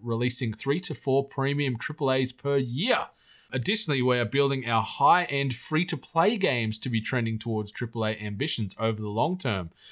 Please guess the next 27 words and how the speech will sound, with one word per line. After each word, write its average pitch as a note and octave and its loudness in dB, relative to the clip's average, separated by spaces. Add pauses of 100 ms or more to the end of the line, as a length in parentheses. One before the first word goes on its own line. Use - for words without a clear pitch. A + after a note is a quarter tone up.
(440)
Ubisoft D#3 2
has B2 0
further C3+ 0
clarified A#2+ 2
its G2 -8
commitment G2+ -8
to G#2+ -6
big-budget G2 -4
games, A#2 -2
however. F2+ -6
In G2+ -8
a G#2 -6
new A2 0
statement B2 -2
shared B2+ -2
with A2+ -2
Eurogamer, A#2 2 (300)
in B2 -4
it B2+ -2
the A#2+ -10
publisher C3+ 2
says C3 0
it B2+ -2
is A2 -2
not C3+ 4 (160)
<laughs> - -10
reducing D3+ 2